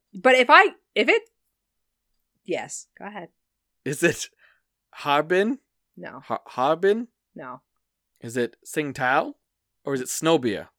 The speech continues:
Speaker 2: You're thinking of
Speaker 1: Uh,
Speaker 2: Sapporo, by the way.
Speaker 1: Yeah, that's what I'm thinking.
Speaker 2: Sapporo is Japanese.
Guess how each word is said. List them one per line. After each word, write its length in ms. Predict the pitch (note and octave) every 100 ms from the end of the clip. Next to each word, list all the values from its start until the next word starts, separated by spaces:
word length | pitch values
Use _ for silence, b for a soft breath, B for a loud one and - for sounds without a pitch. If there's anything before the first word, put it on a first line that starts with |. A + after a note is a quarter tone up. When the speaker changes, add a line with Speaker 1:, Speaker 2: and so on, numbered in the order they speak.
| _ _ _ _ _ _ _ _ _ _ _
Speaker 2:
You're 160 | B2+ D3
thinking 220 | F3+ F3
of 80 | D#3
Speaker 1:
Uh, 20 |
Speaker 2:
Sapporo, 600 | - C#3+ C#3 B2 A2+ G#2 G2
by 140 | F#2+
the 100 | G2
way. 220 | F#2+ G2 - b b b F#4+
Speaker 1:
Yeah, 220 | G4 F3
that's 200 | G3 -
what 100 | C#4+
I'm 140 | C4+
thinking. 440 | E4 F4+ F#3 C#3 D3
Speaker 2:
Sapporo 500 | - - C#3+ C3+ B2+
is 80 | G#2+
Japanese. 540 | A#2 A2 F#2+ F2 -